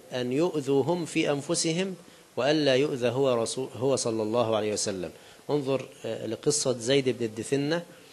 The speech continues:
كما رواها البيهقي وغيره عن عروة قال: "لما أخرج المشركون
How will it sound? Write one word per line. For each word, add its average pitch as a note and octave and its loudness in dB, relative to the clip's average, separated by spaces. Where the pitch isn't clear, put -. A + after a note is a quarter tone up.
كما B2+ 0
رواها B2 0
البيهقي A2+ 0
وغيره B2+ 2
عن A#2+ 0
عروة A#2+ 0
قال: D3 2
"لما B2 -2
أخرج B2 0
المشركون B2 0